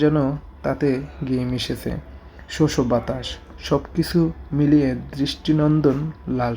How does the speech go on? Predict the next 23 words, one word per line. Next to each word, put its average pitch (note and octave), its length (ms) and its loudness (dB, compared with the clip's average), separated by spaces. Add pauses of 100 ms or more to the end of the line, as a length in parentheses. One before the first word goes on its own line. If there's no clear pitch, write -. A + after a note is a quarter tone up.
টিলা। C#3 260 -8 (800)
সরেজমিন E3 680 6 (180)
গিয়ে D3 220 8 (220)
দেখা C3+ 280 0
যায় C#3 260 2 (140)
চারদিকে C3+ 480 -2
শুধুই C#3+ 460 0
সবুজের C3 480 0
সমারোহ। B2+ 420 -2 (640)
টিলা C3+ 300 6
থেকে C3+ 300 0
মনে C3 240 0
হয় C#3 180 0
দূরের C3 320 0 (100)
আকাশ C3 240 0
যেন C3+ 160 -2 (140)
মাটিতে B2 360 -2
মিশেছে। B2 440 -4 (600)
প্রতিদিনই F3+ 560 4
এখানে C#3 340 0
পর্যটকদের B2+ 800 0 (260)
সমাগম B2 480 -2
হচ্ছে। B2 380 -6